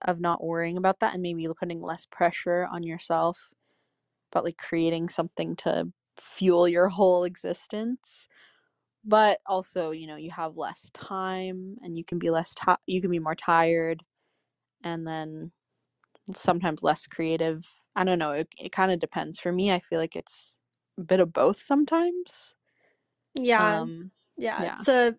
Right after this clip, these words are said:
Speaker 2: a fine balance because sometimes I just feel burnt out from work and then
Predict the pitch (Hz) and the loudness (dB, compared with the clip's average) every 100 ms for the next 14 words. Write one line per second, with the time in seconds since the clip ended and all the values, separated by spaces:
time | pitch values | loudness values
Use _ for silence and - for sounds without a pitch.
0 | - 254 - - 226 233 240 240 233 226 | -4 -4 -4 -2 2 2 2 2 -2 -4
1 | - _ _ _ - 220 202 202 202 196 | -12 _ _ _ -10 -2 2 2 2 0
2 | 185 - - - - - 240 226 214 214 | -4 -12 -14 -14 -14 -4 0 2 2 0
3 | 214 - - - _ _ _ _ _ - | -8 -14 -16 -20 _ _ _ _ _ -4
4 | 254 254 226 214 202 214 - 214 202 - | 2 4 2 -2 -4 -6 -4 -4 -4 -2
5 | 226 214 214 226 226 220 - - 233 220 | 0 0 0 4 6 4 0 -8 -8 -6
6 | 220 220 233 233 220 214 208 220 | -6 -6 -8 -10 -8 -8 -8 -10